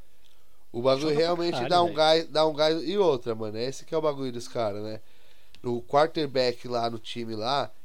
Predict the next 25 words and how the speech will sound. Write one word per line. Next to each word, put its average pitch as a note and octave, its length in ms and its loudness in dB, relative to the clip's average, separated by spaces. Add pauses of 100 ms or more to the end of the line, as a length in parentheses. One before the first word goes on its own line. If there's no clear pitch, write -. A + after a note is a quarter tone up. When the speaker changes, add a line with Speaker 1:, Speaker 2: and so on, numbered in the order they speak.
(120)
Speaker 1:
ele G#2 200 -8
tem A#2+ 180 -2
uma C3 180 0
função, C#3+ 480 -4
além C#3 220 0
de D#3 120 -6
jogar, D3 640 0 (480)
ele A#2 200 -2
tem B2+ 160 -2
uma F3 180 0
função F3+ 460 -2
mesmo D#3 280 -2
de, C#3+ 160 -6
mano, C#3 320 -2
de B2+ 640 -4
a B2+ 100 -2
moral C3 420 0
do B2 100 -8
time, B2 340 -6
de A#2+ 100 -10
deixar B2+ 300 -2
os A#2+ 300 -6
caras B2 320 0
mesmo B2+ 240 -6
no, A#2 200 -8